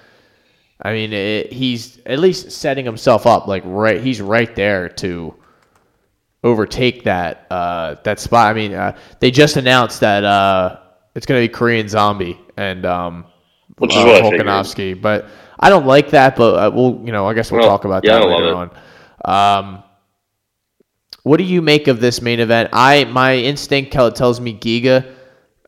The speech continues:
Speaker 1: Uh, I, I just think the power is gonna be a problem, but, uh, Kattar's not a, it's, this is not going to be an easy fight for Giga.
Speaker 2: Right. So the way I look at it is I, I, I see how the line is where it is, but I think it's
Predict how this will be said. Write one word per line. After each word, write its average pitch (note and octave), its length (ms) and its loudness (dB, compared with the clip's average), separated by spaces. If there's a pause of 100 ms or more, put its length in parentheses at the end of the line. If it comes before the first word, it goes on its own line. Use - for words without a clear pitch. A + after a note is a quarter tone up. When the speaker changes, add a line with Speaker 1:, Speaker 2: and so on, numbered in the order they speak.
(120)
Speaker 1:
Uh, - 20 -8
I, G2 640 0
I A#2 100 -2
just A2+ 220 -6
think B2 140 -6
the - 60 -10
power A2+ 420 2
is A2+ 100 -2
gonna A#2 160 -2
be A#2 100 2
a A#2 60 2
problem, A#2+ 400 2
but, G#2+ 140 2
uh, F#2+ 280 0 (140)
Kattar's C#3 400 2
not A#2+ 320 2
a, G#2 120 0
it's, G#2+ 240 -4
this D3 180 -4
is D3 80 -6
not D3+ 220 2
going C#3+ 200 2
to A#2 40 -6
be A#2+ 160 0
an A2 80 -6
easy A2 220 -6
fight G2 340 -2
for F#2 140 -10
Giga. E2+ 360 -10 (1160)
Speaker 2:
Right. F#2+ 380 0
So A2 580 4 (320)
the A#2+ 80 -6
way C3 140 2
I B2 60 4
look A2+ 180 2
at G2+ 140 0
it F#2+ 120 -2
is F#2 100 -8
I, G2 80 -4
I, - 340 -10
I A2 40 -6
see B2 220 -6
how A#2+ 100 -2
the G#2 80 2
line G2 380 -2
is F2 300 -8
where F#2 180 -2
it F2+ 80 -4
is, E2+ 180 -4
but E2+ 140 -4
I F2+ 60 -2
think B2+ 220 -4
it's - 140 -8